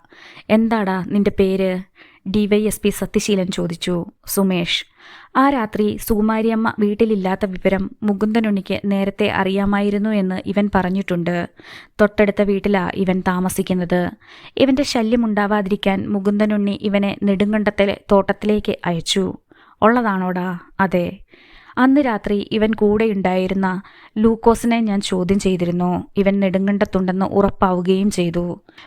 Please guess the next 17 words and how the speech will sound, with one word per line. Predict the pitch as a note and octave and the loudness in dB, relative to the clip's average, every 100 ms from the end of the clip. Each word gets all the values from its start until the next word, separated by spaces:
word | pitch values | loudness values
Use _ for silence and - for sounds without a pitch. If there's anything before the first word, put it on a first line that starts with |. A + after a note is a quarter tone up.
| - | 2
മുകുന്ദൻ | B3 C4 C4 D4 A#3+ | 4 4 2 2 2
ഉണ്ണി | G#3+ G#3+ G#3 G#3+ | -2 -2 -2 0
ആശ | G#3 - | 2 2
ടീച്ചറിൽ | A3+ A#3+ A3 G3+ G#3 | 0 0 2 2 0
കണ്ണുവെച്ചിട്ടുള്ള | - G#3 G#3+ A#3+ G#3+ G3 F#3+ G3+ G3+ | 0 0 0 0 0 0 0 2 2
കാര്യം | F#3+ F#3 G3 G3+ | 0 0 -2 -2
ഇവനറിയാം. | G3+ G3 G3+ F#3 F3+ F3+ F#3 _ _ - - - | 0 2 2 0 -2 -2 -6 _ _ -20 -2 4
"ആണോടാ?" | G#3+ A#3 G#3+ F#3 F#3 - - - | 4 4 0 -2 -4 -8 -20 -4
"അതെ." | F#3+ F3+ F3+ F#3 - - - - F#3+ | 0 2 0 -2 -10 -20 -20 -10 0
ജോണി | G3 G#3 G#3+ | 2 2 2
കോട്ടൂരാൻ | G#3 G3+ G3+ G3+ G3 G3 | 0 0 2 0 0 0
പഠിപ്പിച്ചത് | G3 G3+ - - G3 F#3+ - | 0 0 0 0 0 -2 0
അവൻ | F#3 F#3 - | 0 0 -2
ആവർത്തിച്ചു. | F#3 F3+ F#3 - F#3 - F3+ F3 B3 - - - - | -2 -2 -2 0 0 0 0 -2 -8 -18 -20 -8 0
"നീ | G#3 A3 A3+ | 2 2 -2
മൊഴി | G#3+ G#3 G#3 | 2 4 4
മാറ്റില്ലല്ലോ?" | A#3+ A3 G#3+ A#3 A3 A3 G#3 G#3+ | 0 -2 -2 0 0 0 0 -4